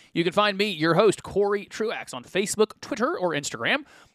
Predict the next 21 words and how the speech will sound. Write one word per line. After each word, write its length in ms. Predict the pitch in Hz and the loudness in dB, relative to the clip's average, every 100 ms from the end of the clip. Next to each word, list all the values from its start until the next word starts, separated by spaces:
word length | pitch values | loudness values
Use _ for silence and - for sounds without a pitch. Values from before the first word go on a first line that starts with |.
| - | -12
Look 120 | 127 | -12
for 100 | - | -8
my 160 | 120 120 | -4 -2
odd 260 | 113 110 | -2 -4
name, 240 | 139 220 233 | -4 -6 -6
Corey 320 | - 123 110 | -4 -4 -4
Truax. 480 | - 185 190 180 - | -2 2 2 0 0
You 80 | 165 | 0
will 80 | |
find 220 | 147 214 202 | 2 0 0
me 80 | |
there, 260 | 170 202 226 | -2 0 -2
and 260 | 165 175 156 | -4 -4 -4
you 80 | |
can 120 | 147 135 | -4 -2
also 400 | 160 - 131 113 _ _ - | -2 -2 -4 -4 _ _ -6
contact 320 | 240 226 165 | -2 -2 -2
the 60 | |
show 240 | 160 165 190 | 0 0 0
at 80 | - _ _ _ - | -4 _ _ _ 0
Corey 460 | 226 208 120 107 | 2 2 0 -8